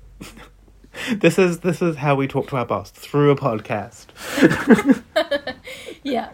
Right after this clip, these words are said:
Speaker 2: Um, if you're not listening, Tabby, um, I guess just whatever. We'll just email you or something.
Speaker 1: Mm.
Speaker 2: Um, <laughs>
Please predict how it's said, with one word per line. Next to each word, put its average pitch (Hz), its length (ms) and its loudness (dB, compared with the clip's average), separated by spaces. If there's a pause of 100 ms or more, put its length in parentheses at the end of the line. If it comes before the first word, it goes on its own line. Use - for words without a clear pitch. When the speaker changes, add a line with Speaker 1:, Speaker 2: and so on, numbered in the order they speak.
(260)
Speaker 2:
Um, 226 600 -2
if 311 160 -10
you're 262 120 -4
not 247 200 -2
listening, 254 340 -6
Tabby, 220 520 -8
um, 208 500 -8
I 226 140 -12
guess 202 320 -12
just - 280 -20 (120)
whatever. 202 580 -12
We'll 220 180 -10
just 214 220 -12
email 202 300 -10
you 190 120 -14
or 196 40 -14
something. 226 320 -16 (280)
Speaker 1:
Mm. - 80 0
Speaker 2:
Um, 269 400 -2 (1160)
<laughs> 719 120 -14